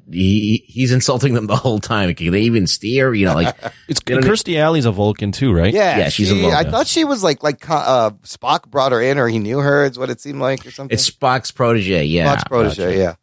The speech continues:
Speaker 2: But then he's
Speaker 1: And
Speaker 2: got
Speaker 1: then
Speaker 2: father issues. He's got this father-daddy thing going on, Kirk.
Speaker 1: Th-,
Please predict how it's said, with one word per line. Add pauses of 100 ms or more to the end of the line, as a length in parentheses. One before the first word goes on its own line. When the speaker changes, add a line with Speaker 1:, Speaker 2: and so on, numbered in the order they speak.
(220)
Speaker 2:
But
then
he's
Speaker 1:
And
Speaker 2:
got
Speaker 1:
then
Speaker 2:
father
issues.
He's
got
this
father-daddy
thing
going
on,
Kirk. (400)
Speaker 1:
Th-,